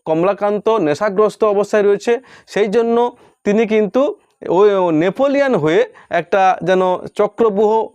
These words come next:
তৈরি করছেন, কল্পনায় তার মনে হচ্ছে যেন সে চক্রব্যূহ তৈরি করছে। ঠিক সেই সময় প্রসন্ন নামে যে গোয়ালিনী তার জন্য দুধ রেখে গিয়েছিল, সেই দুধটা কিন্তু একটা বিড়াল এসে খেয়ে নেয়।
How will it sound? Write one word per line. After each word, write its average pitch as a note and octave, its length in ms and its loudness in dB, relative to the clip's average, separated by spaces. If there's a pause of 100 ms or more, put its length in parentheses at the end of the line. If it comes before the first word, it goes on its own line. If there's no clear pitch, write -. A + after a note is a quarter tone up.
(100)
তৈরি F#3+ 260 0
করছেন, A3 440 -2
কল্পনায় G3+ 500 0
তার G#3+ 180 0
মনে F3+ 220 0
হচ্ছে G#3 200 0
যেন G#3 180 0
সে G3+ 120 -2
চক্রব্যূহ G3 540 -2
তৈরি G#3+ 200 0
করছে। A3 360 -2 (380)
ঠিক C4+ 180 -2
সেই C#4 280 -2
সময় E3+ 420 -2 (360)
প্রসন্ন C4+ 500 0
নামে A#3+ 320 2
যে G#3+ 160 0
গোয়ালিনী G3+ 580 0 (300)
তার G#3 280 0
জন্য A3+ 300 2
দুধ G3+ 280 0
রেখে A3+ 260 0
গিয়েছিল, E3 420 -2 (360)
সেই A#3+ 300 0
দুধটা F3 440 0
কিন্তু F#3 260 -2
একটা G#3+ 280 -2
বিড়াল F#3 400 2
এসে G3 240 0
খেয়ে D#3 340 -2
নেয়। D#3 360 0